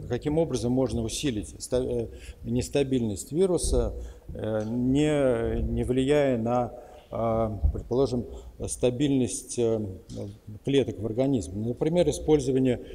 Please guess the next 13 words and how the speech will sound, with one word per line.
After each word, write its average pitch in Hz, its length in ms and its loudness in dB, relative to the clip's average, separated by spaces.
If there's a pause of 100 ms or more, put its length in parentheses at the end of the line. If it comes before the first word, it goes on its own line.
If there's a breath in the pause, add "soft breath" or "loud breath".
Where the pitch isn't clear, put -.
(200 loud breath)
э, 113 260 4
противовирусного 131 840 4
препарата 123 560 4
регвир-, 131 480 2
э, 135 320 2
э, 127 400 4 (380 loud breath)
рибовирина, 135 840 8
который, 123 440 -2
э, 110 680 -2
значит, 117 400 -4
э, 113 320 -2 (560 loud breath)
акцептируется 110 1080 0 (420)
полимеразами, 107 840 2